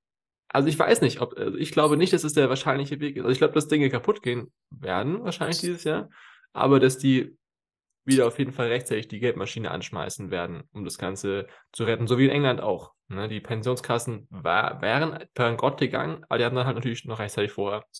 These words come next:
neues Geld reingepumpt wieder so. Und das werden die wahrscheinlich auch machen, denke ich. Also das ist zumindest das, was denen ihr Plan ist, zumindest denke ich jetzt mal. Ja, das, das,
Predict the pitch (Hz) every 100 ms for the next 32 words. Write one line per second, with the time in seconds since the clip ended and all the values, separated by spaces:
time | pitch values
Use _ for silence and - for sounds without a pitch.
0 | _ _ _ - - - 107 104 104 95
1 | 98 98 - 87 - 87 71 78 - -
2 | - - - _ - 104 107 - 110 117
3 | 117 107 113 110 - - 101 - _ -
4 | - 98 113 - - 85 - - - 104
5 | 101 135 135 - 135 135 123 - - 120
6 | 117 - 117 101 - 151 127 139 - 110
7 | 95 101 98 - - - - - - 131
8 | - - 117 113